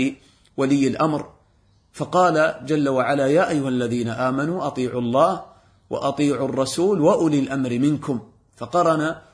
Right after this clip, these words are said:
"طاعة ولاة الأمر بطاعة الله ورسوله." ويقول النبي صلى الله عليه وسلم: "السلطان ظل الله في الأرض،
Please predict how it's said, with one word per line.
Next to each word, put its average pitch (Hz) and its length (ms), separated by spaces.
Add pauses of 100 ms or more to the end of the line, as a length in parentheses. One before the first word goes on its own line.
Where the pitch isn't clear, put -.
(200)
"طاعة 175 340
ولاة 156 300
الأمر 143 340
بطاعة 143 500
الله 147 340
ورسوله." 113 640 (800)
ويقول 127 1040
النبي 139 320
صلى 123 220
الله 120 340
عليه 123 280
وسلم: 170 560 (720)
"السلطان 160 760 (260)
ظل 170 400
الله 165 600
في 156 140
الأرض، 131 420